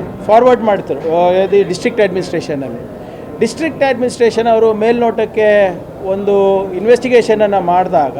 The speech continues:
ಅವಾಗ ಕಂಡು ಬಂದಿದ್ದೇನಪ್ಪ ಅಂದರೆ, ನಿಜವಾಗ್ಲೂ ಕೂಡ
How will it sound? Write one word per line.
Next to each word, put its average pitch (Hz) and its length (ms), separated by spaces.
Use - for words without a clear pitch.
ಅವಾಗ 262 220
ಕಂಡು 262 260
ಬಂದಿದ್ದೇನಪ್ಪ 208 680
ಅಂದರೆ, 151 640
ನಿಜವಾಗ್ಲೂ 277 880
ಕೂಡ 220 180